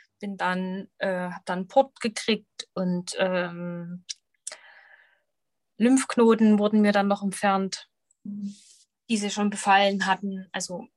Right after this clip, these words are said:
Speaker 1: unter den,
Speaker 2: Also
Speaker 1: äh,
Speaker 2: da war
Speaker 1: Ak-
Speaker 2: schon, äh, wa-, waren schon, äh,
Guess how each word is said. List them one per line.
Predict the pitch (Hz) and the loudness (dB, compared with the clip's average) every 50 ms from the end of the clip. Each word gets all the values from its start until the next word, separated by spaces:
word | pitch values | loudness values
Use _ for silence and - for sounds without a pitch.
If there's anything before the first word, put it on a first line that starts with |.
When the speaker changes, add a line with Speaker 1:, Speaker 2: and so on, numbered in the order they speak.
| _ _ _ _ - | _ _ _ _ -4
Speaker 1:
unter | - 214 202 202 - | -2 -2 -2 -2 -4
den, | 190 180 175 170 - _ _ _ _ _ _ _ _ _ _ _ _ _ | -8 -10 -10 -12 -14 _ _ _ _ _ _ _ _ _ _ _ _ _
Speaker 2:
Also | - 214 202 190 | 0 0 2 2
Speaker 1:
äh, | 185 | 0
Speaker 2:
da | 180 175 208 - | 0 -2 -2 0
war | 214 202 208 | 0 2 2
Speaker 1:
Ak- | 208 | 0
Speaker 2:
schon, | - 208 208 - - 202 202 196 | 0 -2 -6 -10 -8 -6 -4 -4
äh, | - | -4
wa-, | 196 196 185 185 180 185 - - 180 - - - | -2 -2 -2 -2 -4 -6 -8 -8 -10 -10 -8 -6
waren | 196 190 185 190 | -6 -4 -4 -6
schon, | 190 - 185 185 185 180 | -6 -6 -6 -6 -4 -4
äh, | 185 - - - 196 - | -6 -6 -6 -8 -8 -8